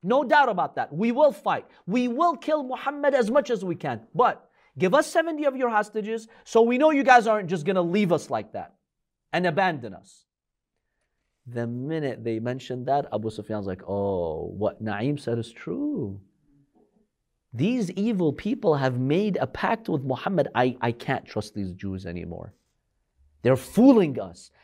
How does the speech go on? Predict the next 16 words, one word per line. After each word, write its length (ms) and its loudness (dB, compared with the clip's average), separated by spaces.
They 100 -6
want 320 0
those 180 0
seventy 420 -2
men 180 -2
so 120 -8
they 120 0
can 160 -6
kill 260 0
them 160 0
and 120 -2
prove 340 2
their 120 2
loyalty 540 4
to 120 -4
Muhammad. 520 -8